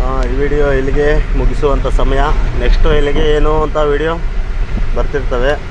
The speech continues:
ಪ್ಲೀಸ್ ಹೀಗೆ ಸಪೋರ್ಟ್ ಮಾಡ್ತೀರಿ. ಹೊಸ್ದಾಗಿ ನೋಡ್ತಿರೋರೆಲ್ಲ ಸಬ್ಸ್ಕ್ರೈಬ್ ಮಾಡ್ಕೊಳ್ಳಿ. ಪ್ಲೀಸ್ ಲೈಕ್ ಮಾಡಿ, ಶೇರ್ ಮಾಡಿ, ಕಾಮೆಂಟ್ ಮಾಡಿ.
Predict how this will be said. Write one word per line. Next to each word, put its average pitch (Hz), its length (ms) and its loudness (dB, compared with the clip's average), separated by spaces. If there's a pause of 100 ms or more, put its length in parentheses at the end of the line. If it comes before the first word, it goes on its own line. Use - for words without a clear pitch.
ಪ್ಲೀಸ್ - 260 -4
ಹೀಗೆ - 400 2
ಸಪೋರ್ಟ್ 120 340 2
ಮಾಡ್ತೀರಿ. 127 580 -2
ಹೊಸ್ದಾಗಿ 113 320 -6
ನೋಡ್ತಿರೋರೆಲ್ಲ 110 560 -4
ಸಬ್ಸ್ಕ್ರೈಬ್ 110 460 -4
ಮಾಡ್ಕೊಳ್ಳಿ. 110 460 0
ಪ್ಲೀಸ್ 107 220 -4
ಲೈಕ್ 104 260 -4
ಮಾಡಿ, 107 360 -2
ಶೇರ್ 113 140 -2
ಮಾಡಿ, 110 340 -2
ಕಾಮೆಂಟ್ 104 280 -2
ಮಾಡಿ. 107 240 -2